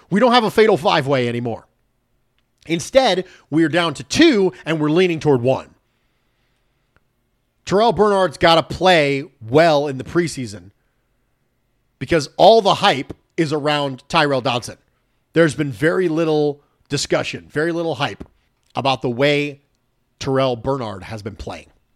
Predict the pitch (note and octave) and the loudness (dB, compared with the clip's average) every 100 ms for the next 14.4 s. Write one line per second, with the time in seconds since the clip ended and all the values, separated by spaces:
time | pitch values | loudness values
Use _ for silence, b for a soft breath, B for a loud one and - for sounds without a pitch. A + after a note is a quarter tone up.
0 | _ _ _ _ _ _ _ _ - - | _ _ _ _ _ _ _ _ -14 0
1 | F3 E3+ - E3 C#3+ A#2+ - _ _ _ | 0 0 -2 -2 -2 -8 -14 _ _ _
2 | _ _ - B2 - - - _ _ _ | _ _ -6 -6 -6 -14 -20 _ _ _
3 | _ _ _ _ _ _ _ _ _ _ | _ _ _ _ _ _ _ _ _ _
4 | _ _ _ _ _ _ _ _ _ _ | _ _ _ _ _ _ _ _ _ _
5 | C#3 F3 G#3 - G#2+ F#2 _ _ _ _ | -6 0 0 -2 -12 -20 _ _ _ _
6 | _ _ _ _ - C#3 D3 - C#3+ B2 | _ _ _ _ -10 -2 -2 -2 -8 -8
7 | - - _ _ _ _ _ _ _ _ | -14 -18 _ _ _ _ _ _ _ _
8 | _ _ _ _ _ b b b b b | _ _ _ _ _ b b b b b
9 | D3+ D3+ B3 C#4 D#3 E3+ F#3 _ _ _ | -6 -2 0 0 -2 -4 -12 _ _ _
10 | _ E3 C3 C3+ G#2+ A#2 A2 C3+ _ _ | _ -6 -4 -4 -6 -10 -8 -10 _ _
11 | _ _ _ _ _ - C#3+ D#3+ D#3+ D#3+ | _ _ _ _ _ -8 -4 -2 2 2
12 | D#3 D#3 - - _ _ _ _ _ _ | 4 0 -2 -20 _ _ _ _ _ _
13 | _ _ _ _ _ _ - A3 F#3 - | _ _ _ _ _ _ -2 -2 -2 0
14 | B3 C#4 - | 0 -2 -16